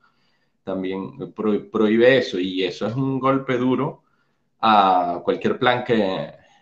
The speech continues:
que pueda tener, este, Putin de, de financiamiento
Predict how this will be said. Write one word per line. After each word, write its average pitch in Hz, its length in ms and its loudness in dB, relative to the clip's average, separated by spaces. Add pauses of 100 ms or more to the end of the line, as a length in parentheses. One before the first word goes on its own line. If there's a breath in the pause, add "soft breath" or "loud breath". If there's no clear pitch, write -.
(140 soft breath)
que 95 120 -4
pueda 98 300 2
tener, 92 300 -6 (400)
este, 80 580 -14 (160)
Putin 101 380 -6
de, 92 240 -6
de 85 120 -10
financiamiento 90 1080 -8